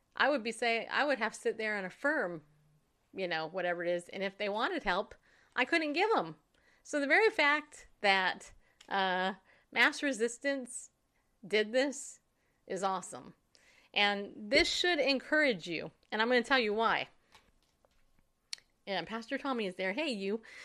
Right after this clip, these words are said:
So this should encourage you, because what it tells me is that the big sleeping giant is starting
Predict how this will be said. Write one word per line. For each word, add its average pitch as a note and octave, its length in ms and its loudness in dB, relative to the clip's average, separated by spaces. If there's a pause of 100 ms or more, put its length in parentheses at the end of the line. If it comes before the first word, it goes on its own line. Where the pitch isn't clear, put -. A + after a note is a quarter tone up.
(380)
So A3 340 2
this C#4 240 0
should A4 180 2
encourage E4 600 0
you, E3 280 -4 (440)
because B3+ 320 0
what C4 160 4
it - 160 0
tells D4 380 -2
me C4+ 480 -4 (440)
is F#3+ 200 -4
that F#3+ 240 -2
the F3 100 0
big G#3 480 4 (100)
sleeping A3 640 0
giant A3 600 0 (360)
is F3 160 -6
starting A3 760 4